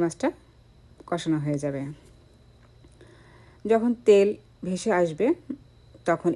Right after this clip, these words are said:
এর মধ্যে মিষ্টি কুমড়াগুলো দিয়ে দিতে হবে। এখন মিষ্টি কুমড়া খুব ভালোভাবে চিংড়ি মাছ এবং মশলার সাথে নেড়ে চেড়ে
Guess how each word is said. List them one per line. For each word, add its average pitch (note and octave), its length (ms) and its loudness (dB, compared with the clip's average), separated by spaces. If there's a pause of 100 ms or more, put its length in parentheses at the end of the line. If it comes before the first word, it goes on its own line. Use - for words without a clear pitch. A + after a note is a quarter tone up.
এর F3+ 160 2
মধ্যে F3 300 -2 (2000)
মিষ্টি F3+ 260 -4
কুমড়াগুলো E3+ 420 0
দিয়ে D#3+ 160 0
দিতে D3 220 -6
হবে। - 180 -6 (4000)
এখন G3+ 380 0 (160)
মিষ্টি F3+ 340 -2
কুমড়া F3+ 340 -2
খুব A#3 120 -2 (180)
ভালোভাবে F3+ 600 0 (320)
চিংড়ি F3 360 2
মাছ F3+ 220 0
এবং F3+ 100 -2 (100)
মশলার D#3+ 420 -8
সাথে F#3 220 -8 (120)
নেড়ে D#3+ 280 2
চেড়ে D#3+ 220 -2